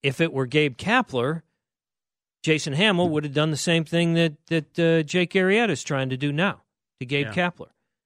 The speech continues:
Speaker 1: which basically is deflect attention anyway from your failings. In any case, we digress. You were, you were talking about Harper in relation to, into, to the guys who did not get paid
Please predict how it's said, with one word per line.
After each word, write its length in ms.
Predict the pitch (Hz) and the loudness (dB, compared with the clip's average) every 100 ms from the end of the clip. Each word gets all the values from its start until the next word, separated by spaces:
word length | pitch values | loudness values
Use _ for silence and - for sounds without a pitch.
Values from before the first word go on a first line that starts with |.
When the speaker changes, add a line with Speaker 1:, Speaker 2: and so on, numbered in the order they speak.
| _ _ _ _ | _ _ _ _
Speaker 1:
which 180 | 233 - | -4 2
basically 440 | 330 277 190 226 | 2 2 2 2
is 100 | 196 | 2
deflect 440 | 156 151 190 170 - | 2 -2 2 2 0
attention 480 | - 151 147 135 123 | -4 -2 -2 -2 -2
anyway 420 | 147 156 156 160 | 0 2 0 0
from 320 | - 135 113 | -4 -6 -4
your 240 | 113 127 | -2 -2
failings. 720 | 127 - 123 139 151 151 - _ _ _ _ _ _ _ _ _ _ _ _ _ _ _ _ _ _ _ | -2 -4 -4 -4 -8 -10 -14 _ _ _ _ _ _ _ _ _ _ _ _ _ _ _ _ _ _ _
In 80 | 131 | -6
any 80 | |
case, 300 | 117 120 101 | -4 -4 -4
we 140 | 131 123 | -2 -2
digress. 560 | 117 110 107 113 101 | 0 -2 -2 -4 -2
You 100 | 156 | 0
were, 100 | 147 | 0
you 160 | 160 165 | 2 2
were 100 | 160 | 2
talking 240 | 202 196 | 4 4
about 200 | 196 170 | 4 2
Harper 520 | 151 151 143 147 135 135 | 4 2 0 -2 -4 -4
in 180 | 151 139 | -6 -2
relation 540 | 135 135 139 139 139 123 | 0 2 0 0 -4 -4
to, 540 | 151 131 131 123 127 | -2 0 0 -2 -6
into, 520 | 139 131 - 147 127 113 _ _ _ _ _ _ _ - | -6 -8 -6 -4 -4 -6 _ _ _ _ _ _ _ -6
to 200 | - 165 | 2 2
the 100 | 147 | 4
guys 400 | 123 165 196 175 | 4 4 4 2
who 460 | 175 156 151 147 - - | 2 2 2 -2 -6 -6
did 220 | 135 135 | -2 0
not 300 | 131 147 208 | 2 2 2
get 220 | 196 139 | 0 -4
paid 420 | - 139 123 120 | -2 -2 0 -2